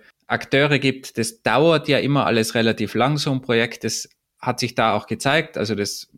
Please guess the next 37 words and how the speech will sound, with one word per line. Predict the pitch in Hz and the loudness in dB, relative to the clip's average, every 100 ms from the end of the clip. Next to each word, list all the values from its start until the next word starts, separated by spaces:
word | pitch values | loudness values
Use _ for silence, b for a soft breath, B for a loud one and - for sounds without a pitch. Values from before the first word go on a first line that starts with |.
| _ - | _ -10
man | 98 | -2
hat | 120 117 | -2 0
da | 110 | 0
lang | 104 120 | 2 2
herumdiskutiert | 117 107 139 135 120 - - 117 120 113 | 0 0 0 -2 -4 -6 -2 2 2 0
und, | 73 101 - | -6 -8 -10
und | - 107 | -10 -6
hat | 104 | -4
auch | 78 - | -4 -4
lange | 104 107 101 | -2 -2 0
Leute | 107 131 135 | 0 0 -2
gesucht | 127 - 127 127 113 - | -2 -2 0 0 -2 -10
und | 92 | -6
hat | 98 98 | -6 -4
dann | 101 | -4
auch | 87 95 - b _ | -2 -4 -8 b _
probiert, | 113 127 135 135 | -4 2 2 2
mal, | 123 117 113 110 - - | 2 4 4 2 -2 -10
äh, | - _ _ | -14 _ _
Sachen | - - 117 - 113 | -6 -2 -2 -2 -6
z-, | - - - | -6 -16 -6
zu | 123 | -2
entwickeln, | 98 110 135 135 120 123 110 | -2 0 -2 0 0 0 0
also | 92 104 | -2 -4
vom | 90 104 | -4 -6
Design | 98 98 123 131 | -4 -2 0 0
her, | 120 | 0
von | - 110 | -2 -4
der | 104 | -2
Architektur. | 101 - - - - 135 143 B B B | -4 -6 -8 -6 0 0 0 B B B
Das | 113 117 | -6 -2
hat | 135 | 0
aber | 147 127 - | 2 2 2
alles | 143 135 | 0 2
nicht | 147 147 | 0 0
so | 131 | -2
richtig | 135 135 127 - | -2 -2 -6 -6